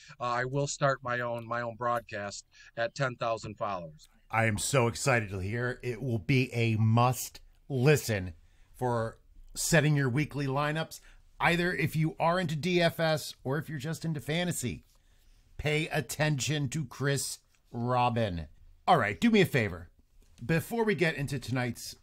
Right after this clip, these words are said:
Speaker 2: topic, hit subscribe, leave us a review, follow us on Twitter at Rider Dynasty,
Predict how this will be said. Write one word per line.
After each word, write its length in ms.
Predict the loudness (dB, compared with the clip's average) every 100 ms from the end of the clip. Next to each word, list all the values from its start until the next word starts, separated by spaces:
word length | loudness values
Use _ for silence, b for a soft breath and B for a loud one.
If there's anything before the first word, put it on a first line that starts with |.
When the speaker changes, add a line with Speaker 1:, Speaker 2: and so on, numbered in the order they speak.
| _
Speaker 2:
topic, 460 | -2 -2 -4 -12 -2
hit 200 | -2 0
subscribe, 640 | -8 -6 2 4 4 2 -4
leave 220 | -2 0
us 180 | -2 -4
a 60 | -4
review, 400 | -2 -4 -6 -8 _ _
follow 300 | 2 4 2
us 180 | -2 -2
on 140 | -4
Twitter 480 | -2 -4 -4 -4 -6
at 140 | -10 -8
Rider 360 | 2 4 4 4
Dynasty, 580 | 4 4 0 -2 -2